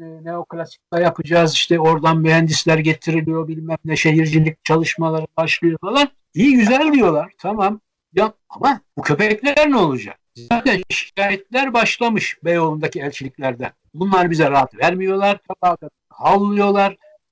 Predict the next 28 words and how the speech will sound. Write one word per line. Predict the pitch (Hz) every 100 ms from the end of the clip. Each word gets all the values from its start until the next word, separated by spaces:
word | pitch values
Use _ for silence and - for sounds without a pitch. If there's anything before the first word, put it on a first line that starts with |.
| _ -
İşte | - 131
geleni | 165 185 170 160
geçeni, | 156 165 160 151 135 131 131 -
e, | 160
yapıyorlar. | 202 202 196 190 190 185
Mesela | 175 175 170
Miss | 180 -
Pardon'un | 180 180 165 170 165 160
seyahatnamesinde | 160 165 160 165 156 160 - 175 165
bol | 165
miktarda | 147 - 147 151 240
vardır. | 233 185 131 127 131 - 131
"Biz," | 160 170
diyor, | 156 147
"çözümü | 165 135 -
şeyde | - 185 185 196
bulduk," | 135 113 - _
diyor. | - _ _ _ _ _ _ -
İşte | - - 135
para | 170 175 180
veriyoruz | 147 127 127 180 190
çingenelere | 139 135 131 131 135 127 127 127
ya | 123 123
da, | 123 120 117
e, | 117 117 -
kimse | - _ _ 127
bunları | 120 117 _
yapan. | _ 679